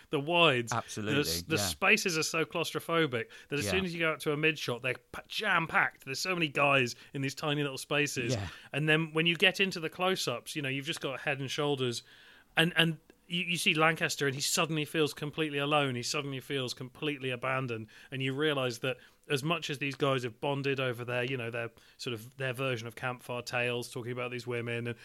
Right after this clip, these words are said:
Speaker 1: and their various little plans and schemes, when it comes down to it, they're all alone.
Speaker 2: Yeah, exactly.
Speaker 1: Yeah.
Speaker 2: And,
Speaker 1: The,
Speaker 2: uh,
Speaker 1: the visual language is gorgeous.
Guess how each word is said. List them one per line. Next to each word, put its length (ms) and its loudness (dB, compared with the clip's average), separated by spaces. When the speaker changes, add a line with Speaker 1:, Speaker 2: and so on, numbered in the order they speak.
Speaker 1:
and 140 0
their 80 4
various 400 2
little 160 -6
plans 340 0
and 140 -6
schemes, 400 2
when 180 4
it 120 -2
comes 260 0
down 240 6
to 140 -4
it, 100 -10
they're 160 0
all 220 4
alone. 420 -8
Speaker 2:
Yeah, 220 0
exactly. 580 -4
Speaker 1:
Yeah. 160 2
Speaker 2:
And, 280 0
Speaker 1:
The, 140 2
Speaker 2:
uh, 100 -2
Speaker 1:
the 120 0
visual 280 0
language 300 0
is 100 -6
gorgeous. 520 -10